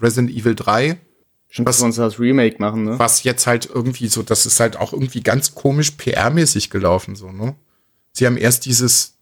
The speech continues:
Speaker 1: dieses Online-Ding angekündigt, diesen Multiplayer-Part.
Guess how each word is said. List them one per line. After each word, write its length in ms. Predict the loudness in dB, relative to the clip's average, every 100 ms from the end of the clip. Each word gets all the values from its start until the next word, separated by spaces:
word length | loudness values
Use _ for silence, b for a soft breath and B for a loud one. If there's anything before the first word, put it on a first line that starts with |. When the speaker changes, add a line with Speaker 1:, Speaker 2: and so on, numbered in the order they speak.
| -4
Speaker 1:
dieses 380 | 0 0 0 0
Online-Ding 720 | 2 2 4 4 2 2 2
angekündigt, 840 | 2 2 2 0 0 2 -2 -4
diesen 340 | -8 -6 -6 -6
Multiplayer-Part. 1300 | -4 0 0 0 -2 2 2 2 0 0 0 -4